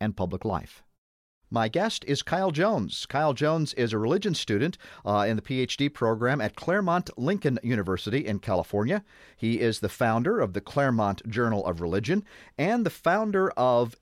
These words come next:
Interview an Atheist at Church Day. Uh, this is a project, uh, created by Kyle, uh, aimed at bettering the understanding between atheists and religious persons. And he's, uh, talking with me via Skype about that program. Welcome, Kyle, to Religion for Life.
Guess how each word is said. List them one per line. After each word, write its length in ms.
Interview 880
an 200
Atheist 640
at 180
Church 360
Day. 380
Uh, 260
this 200
is 80
a 60
project, 600
uh, 120
created 500
by 200
Kyle, 480
uh, 260
aimed 300
at 260
bettering 380
the 100
understanding 640
between 480
atheists 760
and 360
religious 520
persons. 580
And 200
he's, 320
uh, 260
talking 320
with 160
me 80
via 240
Skype 400
about 220
that 180
program. 440
Welcome, 320
Kyle, 300
to 100
Religion 320
for 140
Life. 320